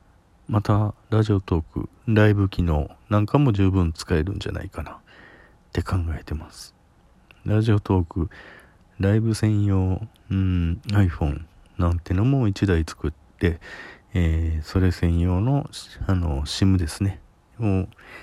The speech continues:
一個。ね、これ、い-、毎月、えーと、シムを利用料が五百円ってなってますからね。安いんですよ、これ。うん。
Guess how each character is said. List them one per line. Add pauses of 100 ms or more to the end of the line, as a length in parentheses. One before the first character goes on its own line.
(220)
一 (100)
個。 (800)
ね、 (120)
こ
れ、
い-、 (460)
毎
月、 (300)
え
ー
と、
シ
ム
を
利
用
料
が (240)
五
百
円
っ (200)
て
な
っ
て
ま
す
か
ら
ね。 (600)
安
い
ん
で
す
よ、
こ
れ。 (320)
う
ん。